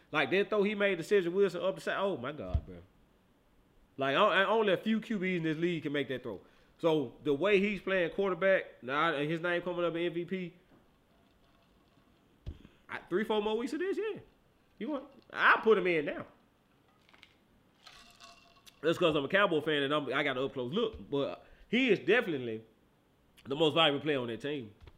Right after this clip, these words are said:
without question, right? So, yeah, man, I, I put him in there. If Dallas make a, a, a deep playoff run, what it look like they gonna do, right?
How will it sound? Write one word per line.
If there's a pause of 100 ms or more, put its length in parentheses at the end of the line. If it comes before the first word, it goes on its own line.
(240)
without
question, (240)
right?
So, (520)
yeah, (340)
man,
I,
I
put
him
in
there.
If
Dallas
make
a, (520)
a,
a
deep
playoff
run,
what
it
look
like
they
gonna
do, (140)
right?